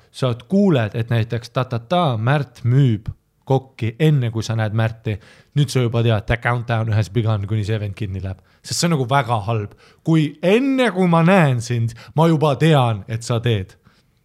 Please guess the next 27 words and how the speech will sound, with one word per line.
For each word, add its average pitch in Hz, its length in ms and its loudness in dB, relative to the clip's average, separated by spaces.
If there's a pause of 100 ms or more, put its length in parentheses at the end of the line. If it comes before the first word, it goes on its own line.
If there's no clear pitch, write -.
(420)
See 156 120 -2
on 143 60 2
nagu 113 160 -4
väga 113 260 -4
halb. 104 240 -6
Ja 120 80 0
siis 107 160 -4
lõpuks 127 320 -6
tulebki 110 320 -2
Märt 113 240 -4
peole, 107 240 -4
vaata, 101 220 -8
öeldakse, 101 240 -8
"Oo, 110 180 -2
ei, 113 140 -4
vipist 117 340 -6
lase 104 220 -6
sisse," 110 260 -4
see 104 140 -2
vend 107 160 -4
tuleb 107 140 -4
essa 117 260 -4
asjana, 104 260 -8
küsib, 101 240 -6
"Ari, 117 300 -2
teed 107 340 -6
vä?" 107 120 -10